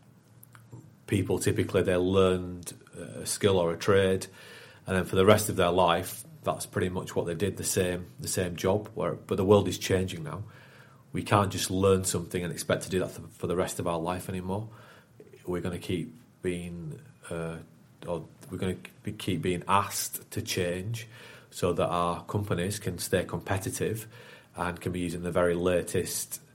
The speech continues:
uh, efficiencies that technology, uh, provide to help them, you know, stand out in, in the marketplace and, and win market share.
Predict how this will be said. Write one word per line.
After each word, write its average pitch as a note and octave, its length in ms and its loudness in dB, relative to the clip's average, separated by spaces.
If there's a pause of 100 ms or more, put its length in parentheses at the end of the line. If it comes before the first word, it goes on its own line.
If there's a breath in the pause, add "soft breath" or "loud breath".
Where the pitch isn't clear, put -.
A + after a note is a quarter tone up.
(460 soft breath)
uh, E2+ 240 -2
efficiencies F#2+ 680 0
that - 160 -4
technology, F2+ 760 0 (280)
uh, E2+ 140 -6
provide F#2+ 760 2 (560 soft breath)
to - 100 -12
help E2+ 380 -2 (200)
them, F2 440 -2 (440)
you E2+ 80 -12
know, D#2 60 -12
stand F2+ 420 -2
out F2 340 2 (320)
in, E2+ 200 -12
in F2 140 -8
the F2 80 -6
marketplace F2 800 -2
and, E2+ 100 -10 (160)
and F2 100 -12
win E2+ 160 -6
market F2 380 -8
share. F2+ 260 -10